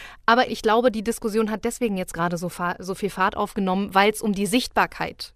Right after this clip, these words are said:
geht. Um die Sichtbarkeit der Frau geht in dem Moment.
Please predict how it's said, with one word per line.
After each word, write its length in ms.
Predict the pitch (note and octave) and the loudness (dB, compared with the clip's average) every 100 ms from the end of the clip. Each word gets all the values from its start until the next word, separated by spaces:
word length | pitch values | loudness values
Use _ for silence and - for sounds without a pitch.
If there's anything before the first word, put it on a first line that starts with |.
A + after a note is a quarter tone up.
| _ | _
geht. 380 | - F#3 - - - - - - - | -4 -4 -4 -16 -20 -20 -20 -20 -2
Um 160 | A3 | 2
die 140 | A3 A3 | 2 4
Sichtbarkeit 760 | A#3 C4 - B3 - G#3 G#3+ | 2 0 0 0 0 -4 0
der 100 | G#3 | -2
Frau 420 | G3 - A3 B3 | -2 4 6 6
geht 400 | F3+ E3 F#3+ E3 | 2 -2 -2 -2
in 200 | - F#3+ | -4 -4
dem 160 | F3+ F#3 | 0 0
Moment. 480 | F3+ E3+ E3 F3 | 0 -2 -6 -8